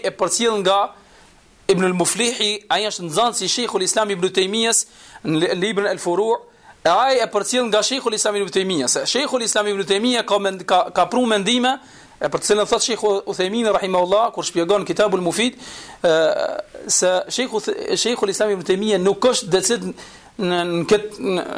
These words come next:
në këtë rregull. Do të thonë, ka dy mendime. Donjëherë i shkon në atë mendimin më shumë se falet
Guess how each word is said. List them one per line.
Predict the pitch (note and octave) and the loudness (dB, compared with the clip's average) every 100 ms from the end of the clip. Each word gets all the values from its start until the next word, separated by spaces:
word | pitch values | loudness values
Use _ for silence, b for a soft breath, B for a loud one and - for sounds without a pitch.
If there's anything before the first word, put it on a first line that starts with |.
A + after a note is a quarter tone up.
| F3+ | -2
në | F3 D#3 | 0 2
këtë | G3+ G3+ | 4 4
rregull. | G3+ C3+ G#2 - - | 4 0 -6 -12 0
Do | F3 | 2
të | F#3+ | 4
thonë, | A3+ A3+ - - - - | 2 0 -8 -20 -4 2
ka | A3 B3 - | 4 4 -2
dy | E3+ D3+ A3 | -2 2 2
mendime. | A3 G3+ A3+ F3 C3+ A2 | 4 4 2 2 -2 -4
Donjëherë | - E3 G3 G#3 A3+ A#3+ A#3+ - _ _ - | -6 0 2 4 4 2 -4 -12 _ _ -6
i | - | 0
shkon | - A#3 | 2 2
në | G#3+ | 2
atë | G#3 | 0
mendimin | G3 A3+ G#3+ G3+ | 0 0 0 2
më | G#3 | 0
shumë | A#3 A3 | 0 0
se | A3 F#3 | 0 0
falet | - G#3+ A3+ A3 | 2 2 2 -2